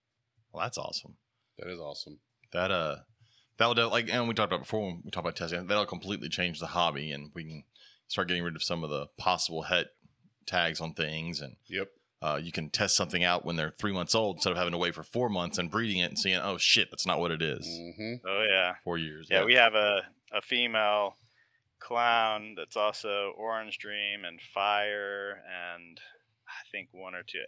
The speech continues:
Speaker 3: Enchi. <coughs> Anyway, she was a cool female. She was,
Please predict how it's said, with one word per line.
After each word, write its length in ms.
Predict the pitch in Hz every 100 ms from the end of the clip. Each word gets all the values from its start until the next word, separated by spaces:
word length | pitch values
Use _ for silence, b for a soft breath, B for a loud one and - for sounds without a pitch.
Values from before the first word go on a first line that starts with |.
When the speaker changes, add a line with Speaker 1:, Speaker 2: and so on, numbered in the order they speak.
| 110
Speaker 3:
Enchi. 560 | 107 - 98 98 95 - -
<coughs> 300 | - - -
Anyway, 300 | 123 101 95
she 160 | - 175
was 120 | 147
a 80 | 120
cool 260 | - 135 104
female. 420 | 143 135 101 104
She 180 | - 110
was, 340 | 101 - -